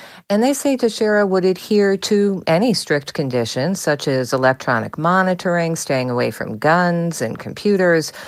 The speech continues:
They wrote in a brief that they feel the prosecution's characterizations of Teixeira as a flight risk are exaggerated, and in a new court filing this week, they point to other espionage cases where the accused have been released pretrial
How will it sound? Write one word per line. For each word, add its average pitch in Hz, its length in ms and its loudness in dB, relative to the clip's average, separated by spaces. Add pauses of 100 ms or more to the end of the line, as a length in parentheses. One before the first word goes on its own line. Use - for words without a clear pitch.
(320)
They 202 180 2
wrote 262 360 4
in 196 160 0
a 180 60 4
brief 175 380 0
that 156 180 0
they 165 180 2
feel 165 280 0
the 139 140 -2
prosecution's 156 760 -4
characterizations 135 1080 -2
of 131 180 -4
Teixeira 139 640 0
as 131 160 -2
a 120 60 -6
flight 139 360 0
risk 180 480 0
are 127 280 2
exaggerated, 127 1120 0
and 170 380 0
in 156 160 2
a 139 60 0
new 175 220 0
court 147 320 -2
filing 143 400 -2
this 131 220 -6
week, 135 260 -4 (460)
they 190 160 0
point 233 300 -2
to - 200 -2
other 196 460 0
espionage 202 800 -2
cases 208 600 -4
where 160 240 2
the 147 160 -2
accused 160 480 -4
have 196 480 -2
been 147 220 -2
released 117 500 -4
pretrial 135 640 -2